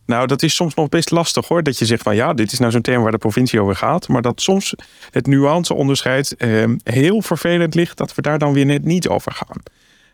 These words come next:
Ehm, maar dan vind ik het te makkelijk om te zeggen, "Nou, daar gaan we als provincie niet over, dus, eh, eh, succes ermee."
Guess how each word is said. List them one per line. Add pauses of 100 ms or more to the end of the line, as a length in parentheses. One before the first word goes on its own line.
(120)
Ehm, (420)
maar
dan
vind
ik
het
te
makkelijk
om
te
zeggen,
"Nou,
daar
gaan
we
als
provincie
niet
over,
dus,
eh,
eh, (280)
succes
ermee."